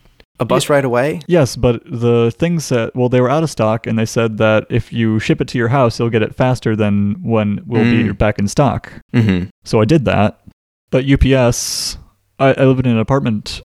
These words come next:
Speaker 2: so there, the, the post office, the U S post office has a thing to give us our mail,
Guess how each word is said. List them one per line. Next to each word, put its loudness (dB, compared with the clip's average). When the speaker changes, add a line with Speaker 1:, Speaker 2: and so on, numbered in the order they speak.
Speaker 2:
so 4
there, 2
the, -4
the 2
post 0
office, -2
the 0
U 2
S 0
post -2
office -2
has 0
a -2
thing 0
to -4
give 2
us -2
our 0
mail, 0